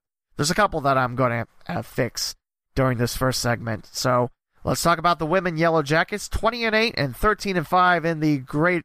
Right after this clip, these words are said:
Midwest Athletic Conference, or the G mac. And the Jackets are hosting the N C C A A Midwest Regional tonight and tomorrow.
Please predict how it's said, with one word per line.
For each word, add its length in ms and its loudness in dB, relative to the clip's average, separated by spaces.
Midwest 680 0
Athletic 420 0
Conference, 580 -2
or 140 0
the 120 -4
G 220 -2
mac. 320 0
And 380 2
the 420 2
Jackets 460 0
are 80 2
hosting 380 0
the 180 0
N 160 0
C 240 -2
C 340 0
A 400 2
A 40 -4
Midwest 500 -2
Regional 480 0
tonight 400 0
and 180 -2
tomorrow. 520 0